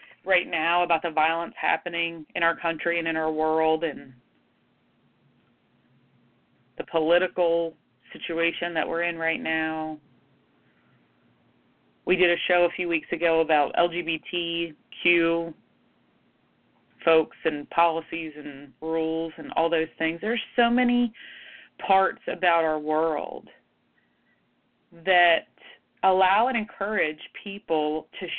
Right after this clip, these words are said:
show up uniquely and differently, potentially, than the people around them.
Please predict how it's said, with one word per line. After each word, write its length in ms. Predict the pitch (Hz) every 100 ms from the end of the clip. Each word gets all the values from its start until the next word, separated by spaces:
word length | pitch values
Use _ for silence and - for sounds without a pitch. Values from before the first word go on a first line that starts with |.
| -
show 200 | 165 170
up 140 | 170 -
uniquely 880 | 170 160 160 - - - 90 - - _ _ _ _ _ -
and 540 | 175 160 156 156 151 - - _ _ _ _ _ 156 -
differently, 880 | 208 - 190 165 - 156 151 151 - -
potentially, 600 | - - 160 - 151 151
than 160 | 151 147
the 60 |
people 300 | 147 160 156
around 360 | 143 147 151 151
them. 260 | - -